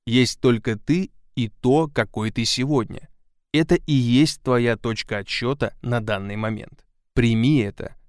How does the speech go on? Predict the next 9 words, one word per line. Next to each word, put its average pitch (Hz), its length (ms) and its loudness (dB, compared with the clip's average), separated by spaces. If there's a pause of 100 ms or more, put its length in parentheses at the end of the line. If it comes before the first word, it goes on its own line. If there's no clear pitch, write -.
(140)
какой 160 420 4
бы 151 240 2
ни 139 180 2
была 107 320 -2
ситуация. - 680 -12 (1400)
Фаза 147 360 4
третья. 110 680 -2 (560)
Фильтр 123 440 -2 (100)
обогащения. 110 960 -4